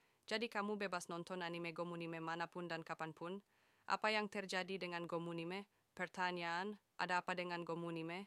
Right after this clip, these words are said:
Mungkin mungkul, tetapi jelas Gomunime telah menjadi surga bagi para penggemar anime Indonesia.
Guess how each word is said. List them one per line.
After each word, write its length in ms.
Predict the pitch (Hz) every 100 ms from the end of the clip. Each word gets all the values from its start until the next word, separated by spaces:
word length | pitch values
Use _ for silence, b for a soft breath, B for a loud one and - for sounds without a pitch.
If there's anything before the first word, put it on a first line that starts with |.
| _
Mungkin 320 | - 180 175 180
mungkul, 480 | 165 165 180 190 202 b b 202
tetapi 320 | 202 185 196
jelas 400 | 185 180 180 -
Gomunime 480 | 185 180 180 180 180
telah 320 | 180 175 175
menjadi 320 | 175 170 165
surga 480 | 165 185 170 175 170
bagi 240 | 170 180
para 240 | 185 185 185
penggemar 480 | 180 175 175 180
anime 400 | - 180 175 175
Indonesia. 640 | 170 170 165 165 - 160